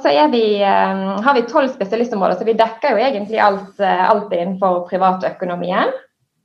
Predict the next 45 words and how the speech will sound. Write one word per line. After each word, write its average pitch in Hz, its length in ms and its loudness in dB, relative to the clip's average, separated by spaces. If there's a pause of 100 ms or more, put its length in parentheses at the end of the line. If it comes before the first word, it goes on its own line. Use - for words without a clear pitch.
(240)
Eh, 214 400 0
og 240 180 2
som 240 120 0
en 247 100 2
av 226 80 0
Norges 208 240 -2
største 202 260 -6
banker 208 280 0
da, 185 120 0
så 185 60 -6
har 254 160 4
vi 240 80 2
jo 185 260 0
veldig 208 300 2
mange 208 240 -2
ulike, 196 560 -2 (560)
ulike 214 380 -4
kunder 208 400 0
med 226 180 0
ulike 214 320 -6
behov. 240 300 0 (560)
Eh, 240 260 6
så 254 100 -2
vi, 214 440 0
vi 233 80 -2
ser 233 240 2
det 196 100 0
jo 180 100 -2
som 202 260 -2
en, 185 200 -2
eh, 180 260 -2 (640)
en, 202 240 -2
eh, 190 280 0
en 233 100 2
stor 320 220 0
mulighet, 226 360 2
som 196 100 -6
jeg 185 120 0
nettopp 185 140 -8
sa, 165 240 2
egentlig, 180 280 -4
da, 202 240 2
til, 190 300 -2
eh, 175 280 -2
hver 214 160 4